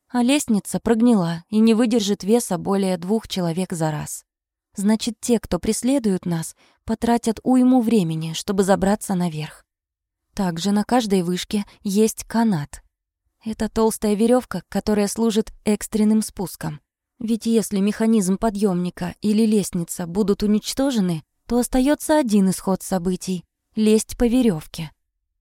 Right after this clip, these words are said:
Но я даже не рассматривала вариант, когда канат перекидывают за стену. Он не дотянется до конца, и нам придется прыгать.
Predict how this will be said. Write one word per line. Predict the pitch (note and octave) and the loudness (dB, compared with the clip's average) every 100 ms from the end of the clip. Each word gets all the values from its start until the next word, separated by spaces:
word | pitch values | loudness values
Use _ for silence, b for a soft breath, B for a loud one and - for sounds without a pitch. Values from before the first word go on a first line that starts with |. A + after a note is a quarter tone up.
| _ _ - | _ _ -8
Но | F#3 | -6
я | F3+ | -4
даже | F3 F#3 F#3 | -2 0 2
не | G3 | 2
рассматривала | F#3+ - G#3+ G#3 F#3+ E3+ F3 | 0 2 0 2 0 0 0
вариант, | E3+ F#3+ G3 B3+ - B B | 2 2 4 2 0 B B
когда | - G#3 F#3+ F#3+ | -4 -2 0 -2
канат | F#3 F3 F#3 B3 - - | 0 0 2 0 -2 -8
перекидывают | - G#3+ G#3 - A3 G#3 A3+ F#3 | 0 2 2 2 2 6 4 4
за | F#3+ A3+ | 0 -2
стену. | - B3+ B3 F3+ D3+ C#3+ _ _ _ _ _ - | -2 0 2 4 0 -6 _ _ _ _ _ -4
Он | G3 | 0
не | G#3 | 2
дотянется | G3+ G#3+ G#3+ F#3+ G3+ - | 2 0 0 0 0 -4
до | G#3 | -6
конца, | - A3+ - F3 D3+ _ _ _ _ | -2 -2 -2 -6 -8 _ _ _ _
и | A3+ G3+ | 2 4
нам | F#3 F#3+ | 4 2
придется | A3+ F#3 F3 - F#3+ - | 0 0 -2 -4 -10 -8
прыгать. | - D3+ C#3 C#3+ - | -6 -6 -6 -10 -16